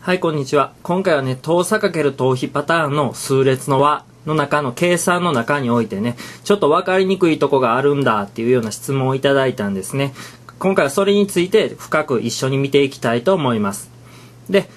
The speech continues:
えー、その前にね、まずこの等差かける等比パターン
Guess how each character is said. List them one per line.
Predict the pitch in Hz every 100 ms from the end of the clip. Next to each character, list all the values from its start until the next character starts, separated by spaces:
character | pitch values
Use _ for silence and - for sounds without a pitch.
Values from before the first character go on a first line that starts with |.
| -
え | 160
ー、 | 160
そ | 226
の | 240
前 | 240 240
に | 151
ね、 | 131 131 -
ま | 202
ず | 214
こ | 185
の | 156
等 | - 156 165
差 | 208
か | 208
け | 180
る | 151 135
等 | 135 139
比 | 139
パ | 156
タ | 156
ー | 180
ン | 113